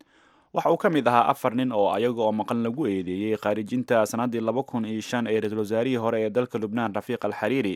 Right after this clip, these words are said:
iyo kow iyo labaatan qof oo kale. Maxkamadayntiisa ayaa sanadii laba kun iyo afar iyo toban waxay ka bilaabatay maxkamadda caalamiga ah ee dambiyada dagaalka ee magaalada Hague ee dalka Holland,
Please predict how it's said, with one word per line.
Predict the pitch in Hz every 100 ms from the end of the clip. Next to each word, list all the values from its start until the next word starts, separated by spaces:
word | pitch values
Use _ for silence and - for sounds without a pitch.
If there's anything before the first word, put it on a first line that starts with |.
| 87
iyo | 101 104
kow | -
iyo | 123
labaatan | 107 107 123 110
qof | 120
oo | 92
kale. | 90 104 107 82 _ _ _ _ _ _ _ -
Maxkamadayntiisa | 98 101 95 107 117 110 - 110
ayaa | 110
sanadii | 101 113 117
laba | 110 107 123
kun | - 117
iyo | 107 107
afar | 123 107
iyo | 101
toban | - 110
waxay | 120 120 110
ka | -
bilaabatay | 127 95 95 95 - 110
maxkamadda | 104 - 123 117
caalamiga | 107 113 127 117 101 110
ah | 117
ee | 110
dambiyada | 104 110 117 120
dagaalka | 104 110 120 92 - 110
ee | 110
magaalada | 107 107 120 117
Hague | 110 127 110
ee | 110
dalka | 123 - 120
Holland, | 151 107